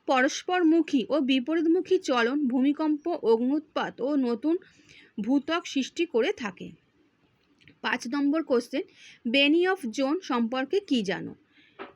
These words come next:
বেনি অফ জোন, বিনাশকারী পাত সীমানায় একটি মহাদেশীয় পাত এবং একটি মহাসাগরীয় পাত পরস্পর মুখোমুখি সংঘর্ষে লিপ্ত হলে মহাসাগরীয় পাতটি অপেক্ষাকৃত ভারী হওয়ায়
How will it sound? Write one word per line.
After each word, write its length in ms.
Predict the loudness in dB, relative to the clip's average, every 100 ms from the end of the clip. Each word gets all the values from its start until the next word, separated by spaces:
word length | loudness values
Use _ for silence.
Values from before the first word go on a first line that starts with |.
| -4
বেনি 340 | 2 4 4
অফ 140 | 4 0
জোন, 300 | -4 -6 -6 -14 _ _ _ -2
বিনাশকারী 720 | 2 4 2 -2 0 2 2
পাত 360 | 2 2 0 -2
সীমানায় 640 | -2 4 4 4 2 0 -4 _ -4
একটি 400 | -4 -2 0 2
মহাদেশীয় 800 | 2 0 0 0 -2 -2 -2 -2 0
পাত 320 | 0 0 -2 -6
এবং 340 | -2 0 -2 -4
একটি 380 | -4 -6 -2 0
মহাসাগরীয় 800 | 2 2 -2 -2 -4 -2 -2 -2
পাত 300 | -2 -2 -2 -4 _ _ -20 -8 2
পরস্পর 680 | 4 4 2 -2 0 4
মুখোমুখি 640 | 4 4 2 2 2 2 2
সংঘর্ষে 720 | 2 -2 -2 -2 -2 -2 0
লিপ্ত 380 | 0 -2 -6 -4
হলে 340 | 0 0 0 -2 _ -20 -20 -8
মহাসাগরীয় 800 | -4 -2 -2 -2 -2 -2 0 0
পাতটি 580 | -2 -2 -2 -4 _ -6 -6 -12 _
অপেক্ষাকৃত 840 | -6 -2 -4 -4 -6 0 0 0
ভারী 480 | -2 -4 -2 0 0
হওয়ায় 380 | -2 -2 -2 -2